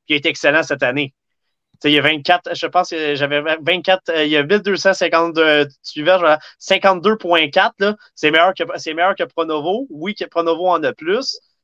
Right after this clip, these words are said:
mais, euh, tu sais, il y a eu, euh, il a été, c'est, c'est héros obscur pour moi, il a été un héros obscur dans l'attaque de Lionel Groulx, il a été un héros obscur parce qu'il a permis aux unités spéciales de Lionel Groulx de quand même avoir, euh, quelque chose d'intéressant.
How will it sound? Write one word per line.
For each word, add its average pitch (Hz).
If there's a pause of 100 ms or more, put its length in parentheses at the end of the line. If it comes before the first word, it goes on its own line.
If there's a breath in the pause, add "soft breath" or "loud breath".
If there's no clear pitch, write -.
(100)
mais, 147
euh, -
tu 135
sais, 226
il 220
y 170
a 156
eu, 196
euh, 151 (380 loud breath)
il 147
a 151
été, 185
c'est, 170
c'est 214
héros 185
obscur 202
pour 160
moi, 185
il 185
a 151
été 147
un 156
héros 175
obscur 190
dans 135
l'attaque 175
de 247
Lionel 208
Groulx, 233 (200 soft breath)
il 139
a -
été 147
un 190
héros 180
obscur 185
parce 185
qu'il 165
a 143
permis 170
aux 170
unités 151
spéciales 160
de 156
Lionel 143
Groulx 156
de 135
quand 185
même 196
avoir, 160 (520 soft breath)
euh, 131
quelque 143
chose 180
d'intéressant. 147